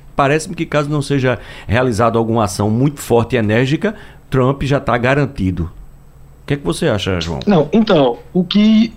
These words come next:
Speaker 2: o que, o que acontece, a gente, professor, eu penso que havia o nome da Kamala Harris, né, a, a, a vice, mas também é incrível, eu conversava isso com alguns professores, a gente falava sobre eleições americanas já no,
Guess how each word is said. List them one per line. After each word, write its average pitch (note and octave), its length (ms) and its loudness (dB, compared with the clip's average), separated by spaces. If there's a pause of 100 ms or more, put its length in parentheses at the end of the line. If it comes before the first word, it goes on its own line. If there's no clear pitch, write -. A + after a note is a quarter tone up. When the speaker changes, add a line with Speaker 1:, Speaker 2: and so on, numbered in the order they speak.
(140)
Speaker 2:
o G3 100 2
que, - 200 -2
o F#3+ 80 4
que A3 600 4
acontece, D3+ 880 2
a C3+ 140 6
gente, E3+ 260 2
professor, D3 600 4
eu F#3+ 100 4
penso G3+ 420 2
que A3 460 4 (580)
havia G#3+ 500 4
o A#3 60 6
nome G3 320 6
da G3+ 240 4
Kamala G#3+ 340 4
Harris, C#3+ 440 4
né, D#3+ 260 4
a, D3+ 80 4
a, D#3 540 2
a - 20 0
vice, C#3 560 2 (380)
mas E3 280 4
também F#3 920 2
é A3+ 100 4
incrível, E3+ 600 4
eu G#3+ 80 2
conversava A3 480 2
isso F3+ 100 0
com F#3 80 0
alguns D#3+ 220 2
professores, C#3+ 760 2 (680)
a C#3 80 2
gente C#3+ 160 2
falava D#3+ 260 4
sobre D#3+ 500 4
eleições D#3 300 2
americanas D3+ 600 2
já D#3+ 200 4
no, D#3 360 4